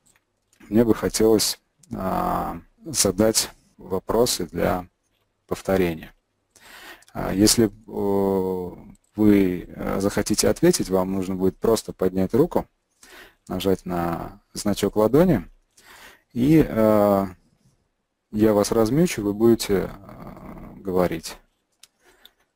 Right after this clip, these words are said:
Значит, первый вопрос по вебинару, а, для повторения,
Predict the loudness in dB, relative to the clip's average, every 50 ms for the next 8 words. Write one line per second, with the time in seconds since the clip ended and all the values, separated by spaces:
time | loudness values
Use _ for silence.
0 | _ _ _ _ -6 -4 -4 -2 -4 -4 -6 -8 _ _ _ _ _ _ -20 -20
1 | -20 -20 -20 _ _ _ _ _ _ _ _ 2 4 6 8 8 8 8 6 4
2 | 4 4 4 4 2 0 -4 -2 2 4 6 6 6 6 6 6 6 4 0 -4
3 | -6 -8 -8 -2 0 0 2 4 4 4 4 4 2 0 -2 -6 _ _ _ _
4 | _ _ _ _ _ _ -20 -20 _ _ _ _ _ _ _ _ -12 -4 -2 -2
5 | -2 -2 -4 -8 -2 0 2 4 6 6 6 6 4 4 4 2